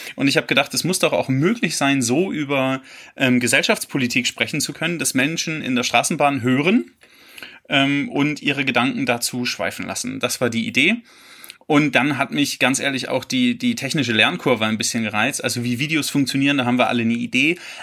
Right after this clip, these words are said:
Aber wie, ähm, eine Audiodatei so aufbereitet werden muss, dass sie dann <laughs> auch streamfähig ist und dass man sie über verschiedene Geräte hören kann, so, da fand ich den technischen Anspruch schon nochmal spannend.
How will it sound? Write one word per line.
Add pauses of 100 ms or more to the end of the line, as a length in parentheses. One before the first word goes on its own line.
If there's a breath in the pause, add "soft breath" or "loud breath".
Aber
wie,
ähm,
eine
Audiodatei
so
aufbereitet
werden
muss,
dass
sie
dann
<laughs>
auch
streamfähig
ist
und
dass
man
sie
über
verschiedene
Geräte
hören
kann,
so, (300 loud breath)
da
fand
ich
den
technischen
Anspruch
schon
nochmal
spannend.